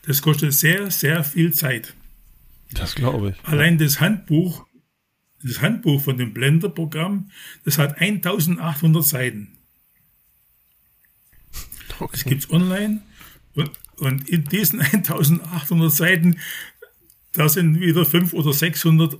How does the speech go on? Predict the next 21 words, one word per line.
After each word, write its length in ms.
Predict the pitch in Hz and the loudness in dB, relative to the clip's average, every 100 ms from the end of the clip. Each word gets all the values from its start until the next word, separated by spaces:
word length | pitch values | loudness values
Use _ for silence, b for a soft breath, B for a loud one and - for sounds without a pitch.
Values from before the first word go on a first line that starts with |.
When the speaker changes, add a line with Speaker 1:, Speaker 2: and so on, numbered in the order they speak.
| - | -4
Speaker 1:
Links 380 | 151 190 160 - | 0 2 0 0
auf 280 | 151 143 175 | -2 0 0
andere 280 | 190 175 156 | 0 2 2
Seiten 400 | 147 165 165 156 | 2 4 4 2
drin, 240 | 156 156 | 4 4
wenn 160 | 151 151 | 4 2
dir 120 | - | 2
irgendwas 400 | 160 160 151 147 | 2 2 0 2
interessiert 540 | 160 147 139 - 160 | 2 2 -2 2 2
oder 220 | 160 147 139 | 2 -2 0
wenn 80 | |
du 100 | 139 | 0
tiefer 300 | 139 151 147 | 2 0 0
einsteigen 560 | 156 143 139 117 120 120 | 2 2 2 -4 -6 -4
willst. 220 | 120 110 | -4 -4
Also 200 | 127 147 | -6 -4
ist 100 | 139 | -4
ein 120 | 143 | -2
Ding 180 | 151 151 | 0 0
ohne 300 | 143 135 135 | 2 0 -2
Ende. 340 | 123 135 104 | -4 -4 -6